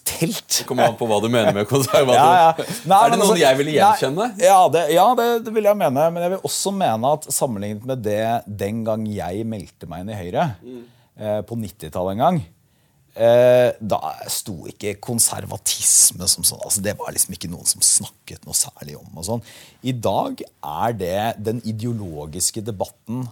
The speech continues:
Speaker 1: hvor også mange identifiserer seg som konservative, og ikke da bare som sånn, «Jeg er pragmatisk og ikke sosialist», men, men mer sånn klassisk konservative er, er mange fler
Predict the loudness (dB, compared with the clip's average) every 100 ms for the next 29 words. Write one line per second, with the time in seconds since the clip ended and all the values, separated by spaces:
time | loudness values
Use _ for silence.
0 | -8 -6 -6 -4 -4 -4 -4 -6 -6 -10
1 | -12 -12 -12 -10 -4 -4 -4 -8 -10 -8
2 | -4 -2 -4 -8 -12 -6 -6 -6 -8 -10
3 | -8 -8 -10 -4 0 2 0 -2 -4 -4
4 | -4 -8 _ -20 -20 _ -8 -6 -4 -4
5 | -6 -8 -12 -10 -8 -8 -10 -8 -6 -4
6 | -2 0 2 2 -2 -4 -6 -6 -6 -6
7 | -8 -10 -8 -4 -4 -4 -8 -12 -4 -2
8 | -2 -2 -4 -6 -8 -12 -8 -4 -4 -4
9 | -4 -4 -4 _ _ _ _ _ _ -14
10 | -10 -4 -4 -2 -6 -8 -6 -4 -2 -2